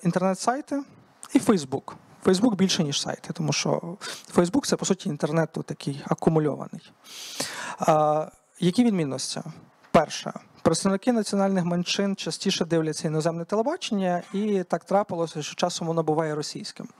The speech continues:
А, і частіше, ну, загалом іноземні, не російські телеканали.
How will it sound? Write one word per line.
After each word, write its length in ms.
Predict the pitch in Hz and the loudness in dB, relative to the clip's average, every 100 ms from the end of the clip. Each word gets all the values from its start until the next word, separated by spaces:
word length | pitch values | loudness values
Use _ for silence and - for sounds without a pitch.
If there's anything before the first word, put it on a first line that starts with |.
| - - - - - - - - - - - - | -12 -10 -12 -12 -12 -14 -14 -16 -16 -18 -18 -10
А, 840 | - 180 156 160 156 156 156 156 - - | 0 4 4 4 4 2 0 -4 -10 -10
і 280 | 196 214 214 | -4 0 0
частіше, 800 | 190 - - 165 - 196 196 185 | -2 -2 0 0 0 -2 0 2
ну, 120 | 208 | 0
загалом 460 | 147 143 151 156 151 | 0 0 0 0 -4
іноземні, 800 | 151 143 160 156 147 143 143 139 | -4 0 0 0 -2 -4 -4 -2
не 180 | 147 | -2
російські 460 | 143 139 170 165 - | -2 -4 -4 -6 -6
телеканали. 720 | - 135 - - 139 147 | -4 -4 -4 -6 -6 -6